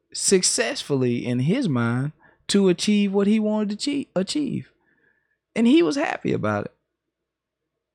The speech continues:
But he didn't recognize he was doing the will of the devil, speaking words of death. That's not the will of God,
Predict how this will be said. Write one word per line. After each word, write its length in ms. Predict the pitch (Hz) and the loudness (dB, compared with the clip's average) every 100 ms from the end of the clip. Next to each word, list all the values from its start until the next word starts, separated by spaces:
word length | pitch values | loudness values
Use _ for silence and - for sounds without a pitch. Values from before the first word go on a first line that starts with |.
| _ _ _ _ _ | _ _ _ _ _
But 420 | 175 226 208 - _ _ | 4 6 6 -2 _ _
he 280 | - - 254 | -14 -2 0
didn't 280 | 240 226 208 | 0 0 0
recognize 800 | 240 302 220 160 147 151 170 - _ | 0 0 -2 0 0 0 -2 -6 _
he 220 | - 226 | -2 0
was 240 | 202 170 | 2 0
doing 680 | 156 160 214 208 160 160 165 - _ _ - | 0 -4 -2 -2 -2 -2 -4 -8 _ _ -10
the 180 | 147 160 | 0 2
will 460 | 175 233 196 165 | 2 2 2 2
of 140 | 175 185 | 0 -2
the 80 | 196 | -2
devil, 480 | 247 240 156 131 - _ _ _ _ _ _ _ _ _ _ | 0 0 -2 -8 -12 _ _ _ _ _ _ _ _ _ _
speaking 640 | - - - 226 208 185 170 | -6 -6 -2 -2 0 -2 0
words 360 | 180 190 175 151 | 0 0 0 0
of 180 | 135 | -2
death. 420 | 147 202 139 - _ _ _ _ _ | 2 2 2 -4 _ _ _ _ _
That's 220 | - 339 - | 0 0 2
not 200 | 214 151 | 2 4
the 80 | |
will 240 | 120 117 117 | 4 4 2
of 120 | 110 | 0
God, 380 | 104 120 185 | -2 -2 -4